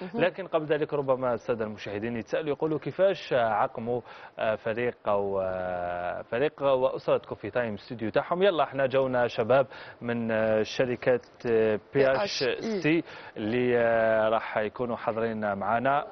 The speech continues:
Speaker 2: آه، الآن باش يدخلوا يكملوا عملية التعقيم، لأنه التعقيم يعني عنده ظروف، آه، خاصة.
Speaker 1: مهم.
Speaker 2: إذا شركة،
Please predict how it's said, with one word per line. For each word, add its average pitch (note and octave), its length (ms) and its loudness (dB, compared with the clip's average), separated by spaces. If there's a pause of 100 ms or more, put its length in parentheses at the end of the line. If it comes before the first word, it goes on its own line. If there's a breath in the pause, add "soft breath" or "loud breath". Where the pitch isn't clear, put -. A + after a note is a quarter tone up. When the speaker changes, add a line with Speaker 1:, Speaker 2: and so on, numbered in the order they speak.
Speaker 2:
آه، G#2+ 200 2
الآن C#3+ 400 0 (300 loud breath)
باش D3 160 -2
يدخلوا E3 280 2
يكملوا D#3+ 400 4
عملية C#3 500 4 (160)
التعقيم، C3 580 0
لأنه B2 400 0
التعقيم G#2+ 840 0
يعني A2 160 -2
عنده B2 360 0
ظروف، B2+ 480 4 (200)
آه، A2 480 0
خاصة. - 460 2 (140)
Speaker 1:
مهم. G#3+ 200 -2
Speaker 2:
إذا C#3 160 2
شركة، C#3+ 420 0